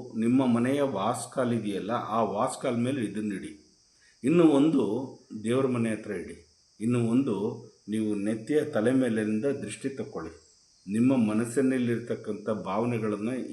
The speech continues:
ಈ ಹರ್ಕ ಗಣಪತಿಯ ಹತ್ರ ನೀವು ಪ್ರಾರ್ಥನೆ ಮಾಡ್ಕೊಳ್ಳಿ, ಕೇಳ್ಕೊಳ್ಳಿ.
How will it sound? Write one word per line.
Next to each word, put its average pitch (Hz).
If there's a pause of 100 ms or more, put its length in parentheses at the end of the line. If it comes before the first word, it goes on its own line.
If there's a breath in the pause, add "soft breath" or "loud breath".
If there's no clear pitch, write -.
(120)
ಈ 117 (840 loud breath)
ಹರ್ಕ 113 (160)
ಗಣಪತಿಯ 117
ಹತ್ರ 120 (100)
ನೀವು 107
ಪ್ರಾರ್ಥನೆ 95
ಮಾಡ್ಕೊಳ್ಳಿ, 85 (120)
ಕೇಳ್ಕೊಳ್ಳಿ. 143